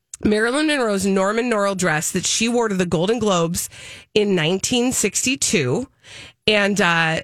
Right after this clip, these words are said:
this was the awards where she received the Henrietta Award for World Film Favorite. And, um,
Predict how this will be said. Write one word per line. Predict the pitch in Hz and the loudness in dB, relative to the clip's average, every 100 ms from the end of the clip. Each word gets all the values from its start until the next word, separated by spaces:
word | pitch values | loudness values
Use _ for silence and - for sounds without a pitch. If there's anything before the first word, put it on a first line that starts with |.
| - | -6
this | - 170 214 214 - | -6 0 0 0 0
was | 226 214 190 | 0 0 0
the | 202 | 0
awards | 190 175 175 180 | 2 2 0 0
where | 185 | 0
she | 180 - 196 | 0 0 0
received | 190 180 - 208 196 180 | 0 0 0 0 0 0
the | 170 | -2
Henrietta | 165 202 202 185 180 185 170 | 0 0 2 2 2 0 0
Award | 160 160 160 156 180 - - - | 0 0 0 0 -4 -10 -18 -18
for | - - 202 | -10 -2 0
World | 175 160 180 190 196 - | 2 2 2 2 -2 -2
Film | - 180 180 156 | 0 2 2 -2
Favorite. | - 170 180 143 151 226 - - - - - - - | -2 0 0 0 -2 -2 -4 -8 -16 -20 -20 -8 0
And, | 220 214 208 196 - | 2 2 0 -2 -2
um, | 208 202 190 185 185 | 0 2 2 0 0